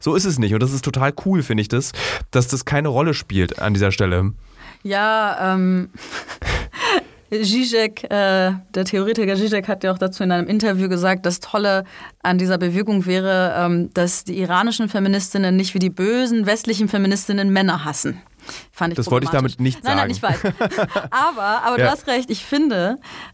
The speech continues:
Speaker 2: ähm, sie haben's geschafft, diese Bewegung hat es geschafft, Feminismus zu normalisieren.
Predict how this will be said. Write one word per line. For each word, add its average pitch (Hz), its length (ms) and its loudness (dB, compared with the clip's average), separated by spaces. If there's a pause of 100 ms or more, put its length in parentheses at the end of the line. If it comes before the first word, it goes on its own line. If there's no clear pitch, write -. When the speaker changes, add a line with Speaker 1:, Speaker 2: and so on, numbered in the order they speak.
Speaker 2:
ähm, 190 800 2 (280)
sie 185 220 -2
haben's 233 260 0
geschafft, - 760 -2 (100)
diese 202 140 2
Bewegung 202 360 2
hat 220 140 0
es - 160 -2
geschafft, 233 360 0
Feminismus 208 560 0
zu - 100 -2
normalisieren. 170 760 2